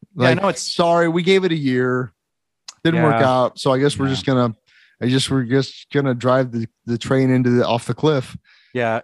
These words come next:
Speaker 1: And, but I want everybody to be really excited and happy about it.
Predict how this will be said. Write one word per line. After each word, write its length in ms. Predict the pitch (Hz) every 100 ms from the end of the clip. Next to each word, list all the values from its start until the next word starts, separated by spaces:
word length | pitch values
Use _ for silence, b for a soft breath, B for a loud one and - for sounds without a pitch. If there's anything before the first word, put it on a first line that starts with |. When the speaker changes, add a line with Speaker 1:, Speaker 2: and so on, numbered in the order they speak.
| -
Speaker 1:
And, 180 | 147 135
but 180 | 131 160
I 80 |
want 260 | 160 151 151
everybody 360 | 139 135 135 127
to 80 |
be 140 | 113 110
really 340 | 110 131 135
excited 540 | 143 - 143 131 127 120
and 100 | 117
happy 320 | 123 113 117
about 340 | 107 113 110
it. 240 | 107 107